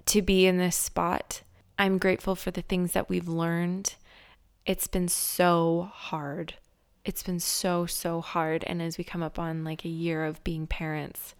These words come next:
I celebrate that because it's actually the hardest thing I've ever done. But yeah, I'm excited to take these things that we've learned and implement them.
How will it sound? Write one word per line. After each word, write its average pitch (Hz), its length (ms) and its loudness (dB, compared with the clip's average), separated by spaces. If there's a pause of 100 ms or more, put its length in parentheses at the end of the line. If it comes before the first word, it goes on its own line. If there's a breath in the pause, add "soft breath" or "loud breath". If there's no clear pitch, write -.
(120)
I 202 60 0
celebrate 175 640 0
that 226 340 0 (600)
because 175 400 -2
it's - 200 -6
actually - 400 -2
the - 140 -4
hardest - 320 -4
thing - 180 -6
I've - 80 -10
ever - 200 -8
done. - 340 -10 (600 loud breath)
But 180 680 0 (140)
yeah, 233 320 4
I'm 185 120 4
excited 185 440 0
to 185 120 -4
take 180 220 -4
these 185 200 -2
things 175 380 -2
that 175 140 -2
we've 175 180 -2
learned 196 280 0
and 185 160 -4
implement 185 480 -2
them. 185 280 -2